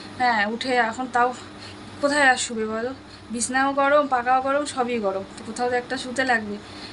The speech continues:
হ্যাঁ, এমনিতেই রোদে থেকে এসে ক্লান্ত হয়ে গেছে। এসে এখন এই যে একটুখানি রেস্ট করছে, বলেছি বের হতে না, তাও ফোন এসেছিল।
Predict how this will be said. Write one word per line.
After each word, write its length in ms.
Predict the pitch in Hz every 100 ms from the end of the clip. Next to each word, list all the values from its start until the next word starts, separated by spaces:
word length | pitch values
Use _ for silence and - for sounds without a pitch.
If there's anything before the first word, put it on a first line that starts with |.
| -
হ্যাঁ, 140 | 247 226
এমনিতেই 360 | 226 233 262 247 226
রোদে 300 | 226 226 240
থেকে 240 | 247 233
এসে 380 | 233 220 233 226 214 - - -
ক্লান্ত 280 | - 226 220
হয়ে 220 | 220 196
গেছে। 260 | 185 - - - - - - - -
এসে 280 | 220 220 240
এখন 260 | 220 240
এই 100 | 226
যে 120 | 226 247
একটুখানি 340 | 240 240 240
রেস্ট 300 | 226 233 -
করছে, 400 | - 240 - 339 - - - - - - - - 220 220
বলেছি 340 | 233 247 302
বের 200 | 269 254
হতে 220 | 262 262
না, 200 | 262 247 285 - -
তাও 140 | 226 233
ফোন 260 | 247 247
এসেছিল। 480 | 247 240 240 240 269